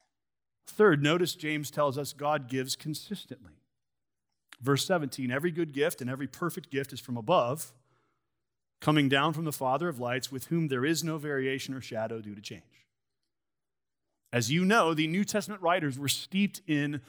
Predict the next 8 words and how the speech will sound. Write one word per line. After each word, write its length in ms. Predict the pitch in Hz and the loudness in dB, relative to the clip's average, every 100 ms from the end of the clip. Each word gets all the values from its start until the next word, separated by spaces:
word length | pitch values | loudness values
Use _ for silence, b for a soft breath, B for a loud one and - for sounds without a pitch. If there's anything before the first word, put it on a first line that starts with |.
| b b | b b
the 160 | 131 175 | -10 -6
Old 300 | 147 165 156 | 0 0 0
Testament 420 | 131 117 123 127 | -4 -4 -6 -8
scriptures, 680 | - 151 147 - _ - - _ _ _ _ _ _ | -10 -10 -12 -18 _ -20 -20 _ _ _ _ _ _
and 120 | 127 | 4
that 160 | 143 170 | 6 6
often 460 | 147 170 165 170 151 | 4 4 2 -2 -2
comes 400 | - 170 160 | -2 -2 -4